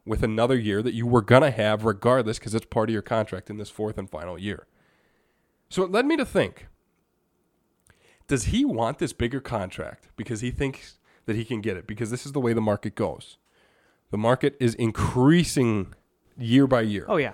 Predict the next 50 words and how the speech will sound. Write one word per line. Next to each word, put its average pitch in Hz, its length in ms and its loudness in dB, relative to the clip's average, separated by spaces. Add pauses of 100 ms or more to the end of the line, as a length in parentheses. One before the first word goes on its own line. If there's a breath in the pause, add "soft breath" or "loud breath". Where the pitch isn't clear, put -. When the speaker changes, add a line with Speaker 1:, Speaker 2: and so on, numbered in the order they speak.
(140)
Speaker 2:
Yep. - 220 -8
Speaker 1:
Players 113 300 4
can 123 120 0
get 127 140 4
more 123 140 2
money. 113 320 -2 (140)
Players 110 320 -4
can 127 100 -4
get 117 160 -2
more 113 140 -4
money. 101 360 -4
Players 110 300 -2
can 123 140 -6
get 117 120 -2
more 113 140 -4
money. 110 240 -4
Teams 120 320 -2
have 123 120 2
more 123 140 0
monies 113 260 -2
to 120 80 -4
give 104 120 -6
out. 98 160 -4
Players 110 280 -2
can 120 100 -4
get 110 140 -4
more 104 120 -4
money. 101 180 -4 (220 loud breath)
It's 117 200 -2
like 123 160 2
this 120 140 0
steady 147 480 0
incline. 113 500 -2
It's - 160 -10
like 107 180 -2
this, 104 200 -4 (320 soft breath)
this 110 200 0
curve 110 560 4 (160)
up - 320 0 (360 soft breath)
in 117 120 2
the 123 80 2
market 139 340 2
of 92 80 -12
how 110 120 -6
much 131 240 0
money 131 260 2
is 98 100 -8
being 101 220 -6
thrown 110 480 -6
around 113 460 -2